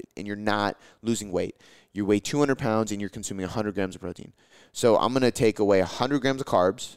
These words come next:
and I'm gonna give you a hundred grams of protein. Your calories stay at two, two thousand. I promise you, you are gonna start losing weight pretty rapidly, right? Because calorie composition matters, right? And I've even seen people where I've taken fats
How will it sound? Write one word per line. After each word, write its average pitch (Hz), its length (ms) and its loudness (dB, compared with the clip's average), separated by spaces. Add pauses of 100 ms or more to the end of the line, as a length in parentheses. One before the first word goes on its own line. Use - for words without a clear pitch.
and 101 100 -4
I'm 101 60 2
gonna 101 140 -2
give 101 160 -4
you 101 260 -2 (140)
a - 20 -6
hundred 110 280 -4
grams 95 200 -4
of - 60 -20
protein. - 340 -6 (380)
Your 104 100 -8
calories 151 400 2
stay 135 160 4
at 113 100 4
two, 117 200 -6 (200)
two - 140 -6
thousand. 92 480 -2 (880)
I 113 120 0
promise 127 580 -2
you, 123 80 -2
you 117 220 -2
are 110 60 2
gonna 101 160 -6
start 92 240 0
losing 95 260 -6
weight 87 260 -2
pretty 101 260 -8
rapidly, - 540 -6 (560)
right? 92 120 -2
Because 107 280 -4
calorie 101 720 -4
composition 85 600 -10
matters, 127 360 -2
right? 101 180 4
And 98 80 -4
I've 110 240 0
even 156 300 -2
seen 123 260 -8
people 104 480 -4 (280)
where 104 120 2
I've 98 240 2
taken 135 440 -4
fats 107 760 -2